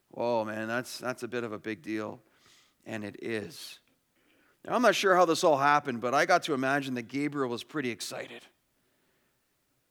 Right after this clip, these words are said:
And God says, "All right, go. Go, man, give the news." I mean, he's, he's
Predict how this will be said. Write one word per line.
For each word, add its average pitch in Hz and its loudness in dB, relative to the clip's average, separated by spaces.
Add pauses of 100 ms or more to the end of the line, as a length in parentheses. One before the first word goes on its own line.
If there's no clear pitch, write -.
And - -20
God 131 0
says, 117 -6 (320)
"All 110 -6
right, 113 -4
go. 117 -4 (840)
Go, 123 -6
man, 107 -8
give 113 -4
the 117 -8
news." 113 -8
I - -20
mean, 120 -10
he's, 139 -4 (160)
he's 143 -4